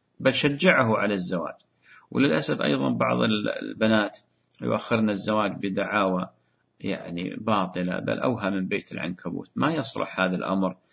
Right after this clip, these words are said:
فالزواج نعمة من نعم الله، احرصوا عليه وبكروا فيه، ويعني الإنسان حينما يتزوج لا شك بأنه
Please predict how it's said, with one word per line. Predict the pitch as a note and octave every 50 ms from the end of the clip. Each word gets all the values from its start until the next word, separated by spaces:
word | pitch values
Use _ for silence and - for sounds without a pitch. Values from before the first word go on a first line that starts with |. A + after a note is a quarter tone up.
| _ _ _ _ _ _ _
فالزواج | - - - F#2+ F#2+ G2+ G#2 G2+ G#2+ G2+ F#2 F#2+
نعمة | A2 C3 B2 A#2 A2+ G2+
من | G2 G2 F#2+ F#2+
نعم | F#2+ F2+ - F#2 F#2 F2
الله، | E2+ F2 F2+ F2
احرصوا | - - - - - - - - G#2 F#2
عليه | F2+ F#2+ G2+ G2 F#2 F2
وبكروا | F2 - - - - - - G#2 G#2 G2+
فيه، | F#2+ - G#2+ A2 G#2 F#2 F2+ - _ _ _ _ _ _ _ _ -
ويعني | - A2+ G#2+ F#2+ E2+ F2 - - - - - - - D2+ - - - - - - - - - - - G#2 F2+ F2 F2 F2+ F#2 E2+ -
الإنسان | - - E2 F#2+ G2+ - - G#2+ G#2+ G#2 G2+ G2 G2 F#2+ F#2 - - _ _ _ _ _ _ _ _
حينما | - G#2 G#2 G2+ G2 G2+ G2+
يتزوج | F#2 F#2 - G2 G#2 A2 G#2+ G2+ G2 F#2+
لا | G2+ G2+
شك | G2 - - F#2 - F#2+
بأنه | F2+ F2 F2+ F#2+ F#2+ F#2+ F#2 F#2+ F#2+